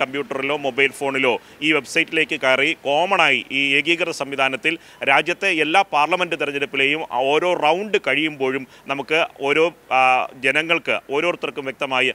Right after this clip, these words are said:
അറിയാൻ കഴിയും. അത് മാധ്യമങ്ങൾക്കും ആ നിമിഷങ്ങളിൽ നമുക്ക് ഈ ഡിസ്പ്ലേ വഴിയും ഒപ്പം തന്നെ ഈ ഏകീകൃത സംവിധാനം വഴി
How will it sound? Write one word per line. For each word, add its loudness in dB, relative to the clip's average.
അറിയാൻ 0
കഴിയും. 0
അത് 0
മാധ്യമങ്ങൾക്കും -2
ആ 0
നിമിഷങ്ങളിൽ -6
നമുക്ക് -2
ഈ 0
ഡിസ്പ്ലേ 0
വഴിയും 0
ഒപ്പം -6
തന്നെ 0
ഈ -2
ഏകീകൃത 0
സംവിധാനം -4
വഴി -2